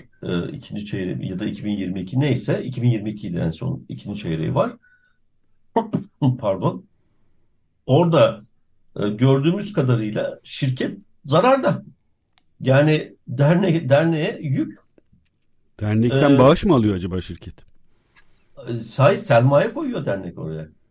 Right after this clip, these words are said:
Speaker 1: Sekiz milyon lira. E, şu anda sermaye, ödenmiş sermayesi sekiz milyon lira.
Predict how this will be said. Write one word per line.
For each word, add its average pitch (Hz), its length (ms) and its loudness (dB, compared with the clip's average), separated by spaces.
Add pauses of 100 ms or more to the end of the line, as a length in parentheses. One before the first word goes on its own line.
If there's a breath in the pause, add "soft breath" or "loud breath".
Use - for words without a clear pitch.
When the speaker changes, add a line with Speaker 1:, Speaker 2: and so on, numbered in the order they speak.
(260)
Speaker 1:
Sekiz 123 360 -2
milyon 95 360 -2
lira. 87 240 -6 (1120 loud breath)
E, 107 240 2
şu 123 200 0
anda 110 200 0
sermaye, 117 500 0
ödenmiş 120 400 2
sermayesi 95 480 -6
sekiz 190 300 -6
milyon 139 380 2
lira. - 220 -10